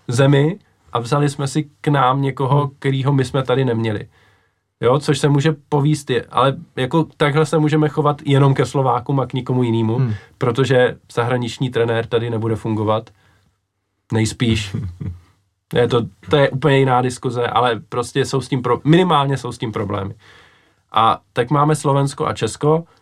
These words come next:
Speaker 1: na výběr a máme tady Trpišovskýho, Gulu a já nevím, můžeme tady se bavit o tom, že Ševela by mohl být zajímavý nebo byl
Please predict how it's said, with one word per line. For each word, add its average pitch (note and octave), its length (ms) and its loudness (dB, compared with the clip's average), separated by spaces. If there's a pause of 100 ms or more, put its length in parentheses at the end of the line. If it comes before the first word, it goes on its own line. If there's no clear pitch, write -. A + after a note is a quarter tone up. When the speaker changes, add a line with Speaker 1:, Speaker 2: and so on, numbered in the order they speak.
(160)
Speaker 1:
na A#2 140 -2
výběr C3+ 520 0
a A2 200 0
máme A#2+ 280 -2
tady B2 220 -4
Trpišovskýho, B2 760 -4
Gulu B2+ 440 2 (280)
a - 140 -6
já G#2+ 160 0
nevím, G#2+ 260 -2
můžeme G#2+ 360 -4
tady A2 280 -2
se A2+ 140 -6
bavit A2 280 -2
o G#2 60 -4
tom, A2 200 -4
že G#2+ 120 -4
Ševela A2 360 -2
by A2+ 120 -4
mohl A2+ 220 -4
být A2 180 -6
zajímavý A2 560 -2
nebo A2 200 -4
byl G#2+ 240 -2